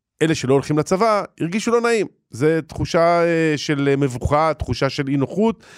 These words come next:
אה, וצריך להצדיק את זה גם כלפי פנים ואולי גם כלפי חוץ.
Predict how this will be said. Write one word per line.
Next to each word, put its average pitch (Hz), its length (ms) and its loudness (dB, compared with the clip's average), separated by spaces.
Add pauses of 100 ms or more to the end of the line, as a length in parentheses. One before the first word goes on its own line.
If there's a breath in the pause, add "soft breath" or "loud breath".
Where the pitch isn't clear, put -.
(280 loud breath)
אה, 143 580 4
וצריך 147 380 0
להצדיק 143 480 0
את 151 80 0
זה 185 160 2
גם 143 200 0
כלפי 127 320 0
פנים 220 380 0
ואולי 135 240 2
גם 143 120 0
כלפי 120 320 -2
חוץ. - 440 -2